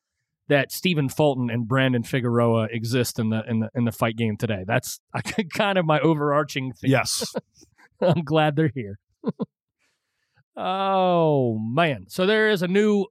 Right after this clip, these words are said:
Speaker 1: unified champion. Um, let's go ahead and keep up with the trend, right? Let's do it.
Speaker 2: <laughs>
Speaker 1: Let's do it. Um, one last thought on the fights from last night.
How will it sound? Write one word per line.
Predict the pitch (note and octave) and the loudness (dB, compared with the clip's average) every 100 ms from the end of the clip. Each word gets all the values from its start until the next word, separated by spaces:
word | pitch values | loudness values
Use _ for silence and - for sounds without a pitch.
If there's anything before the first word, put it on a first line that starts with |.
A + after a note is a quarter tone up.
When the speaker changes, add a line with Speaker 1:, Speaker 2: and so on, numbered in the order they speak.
| - | -8
Speaker 1:
unified | D3 F#3 E3+ E3+ D3+ C3 | -4 -2 0 0 0 -4
champion. | - F#3+ G#3 A3 A3 G#3 - | -2 0 0 0 0 -4 -6
Um, | C#3+ C#3+ C3+ C3 B2+ B2 _ - | 0 2 2 0 -4 -8 _ -10
let's | C#4+ | -8
go | - C4+ | 0 2
ahead | B3+ D4 | 4 4
and | B3 | 0
keep | - B3+ | -2 0
up | C4+ C#4 | 0 0
with | B3 | -2
the | - | -4
trend, | - B3+ C#4+ A#3 C#3+ - _ _ - | -2 0 2 0 -2 -6 _ _ -2
right? | F#3+ C#4 - _ _ _ | 0 0 -8 _ _ _
Let's | F#3 D#3 | -4 0
do | G3+ | 2
it. | D4 - | 2 0
Speaker 2:
<laughs> | D#3+ - D3 - | -4 -2 -6 -6
Speaker 1:
Let's | D3 | -6
do | C#3 G3+ | 0 0
it. | D3 _ _ _ _ _ | 0 _ _ _ _ _
Um, | E3 F3+ F3+ E3+ D3 _ | 0 2 4 0 -4 _
one | D3+ E3+ A#3 C#4+ | -6 2 4 4
last | A3+ A3+ A3+ - | 2 2 0 0
thought | G3+ G3 D3+ | 2 2 2
on | D#3 | -2
the | D3 | -2
fights | - E3 D3 | 2 0 0
from | - C3+ | -4 0
last | C#3 C#3 - | 2 2 -2
night. | C3 A2+ | -6 -8